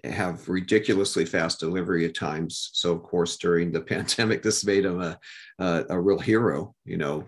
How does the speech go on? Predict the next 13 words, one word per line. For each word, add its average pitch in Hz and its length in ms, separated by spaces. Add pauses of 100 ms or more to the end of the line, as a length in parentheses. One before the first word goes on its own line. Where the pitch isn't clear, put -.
(140)
it 82 200
literally. 87 520 (360)
But 107 100
then 104 140
starting 110 440
in 98 80
twenty 92 320
twenty, 104 380
there 87 200
were 85 380
all 95 180
kinds 92 440
of, 87 280